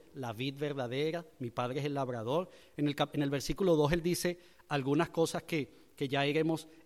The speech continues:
explicando más adelante, pero fíjese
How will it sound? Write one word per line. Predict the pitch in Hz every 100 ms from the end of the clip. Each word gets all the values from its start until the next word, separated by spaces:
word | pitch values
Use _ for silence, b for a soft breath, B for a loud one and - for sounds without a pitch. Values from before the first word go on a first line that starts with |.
| -
explicando | 151 - - 139 - 135 143 156 160 B B -
más | 156 147
adelante, | 160 147 135 139 139 165 b b b
pero | - 165
fíjese | 170 196 202 233 247 247 -